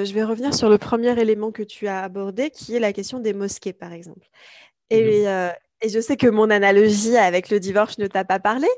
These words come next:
Speaker 1: mais, euh, je vais essayer de reprendre ce que je disais sur la question des, des causes et des conséquences. C'est un peu comme les médecins, euh,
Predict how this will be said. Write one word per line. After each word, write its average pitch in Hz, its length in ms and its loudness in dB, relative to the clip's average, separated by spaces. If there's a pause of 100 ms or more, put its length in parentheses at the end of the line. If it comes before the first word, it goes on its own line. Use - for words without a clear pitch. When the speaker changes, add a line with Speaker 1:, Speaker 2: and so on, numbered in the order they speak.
(280)
Speaker 1:
mais, 285 240 -2 (220)
euh, 208 340 4
je 202 80 -8
vais 208 100 0
essayer 285 280 -4
de 262 80 -4
reprendre 233 680 -4
ce - 60 -12
que 226 160 -2
je 190 60 -4
disais 220 160 -2
sur 214 160 -6
la 190 80 -2
question 262 320 -8
des, 196 180 -4
des 180 220 -6
causes 277 440 -6
et 196 120 -8
des 190 160 -6
conséquences. 220 580 -10 (300)
C'est 214 100 -8
un 208 120 -4
peu 330 140 -6
comme 240 200 -2
les 202 120 -4
médecins, 233 560 -8 (360)
euh, - 200 -6